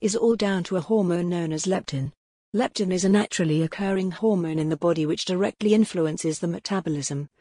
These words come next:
communicating with it and basically deciding whether or not calories will be burned as fuel,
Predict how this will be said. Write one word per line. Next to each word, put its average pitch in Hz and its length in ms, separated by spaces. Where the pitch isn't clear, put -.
communicating 214 720
with 165 160
it 165 120
and 165 120
basically 208 500
deciding 175 600
whether 175 260
or 180 160
not 196 220
calories 165 480
will 165 140
be 180 140
burned 175 340
as 165 120
fuel, 139 440